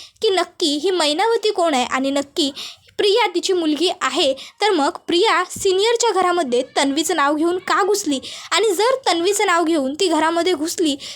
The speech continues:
तर तिला घरामध्ये आणलं कुणी? या सगळ्यामागे तिचा काय मोटिव्ह आहे?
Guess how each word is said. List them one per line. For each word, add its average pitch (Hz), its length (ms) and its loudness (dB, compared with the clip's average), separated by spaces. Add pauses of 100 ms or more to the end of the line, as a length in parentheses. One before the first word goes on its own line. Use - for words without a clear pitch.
(140)
तर 370 220 2 (220)
तिला 427 220 2
घरामध्ये 349 540 0
आणलं 285 400 0
कुणी? 339 320 0 (260)
या 359 140 2
सगळ्यामागे 359 640 0
तिचा 349 320 0
काय 294 240 2
मोटिव्ह 254 360 -2
आहे? - 160 -16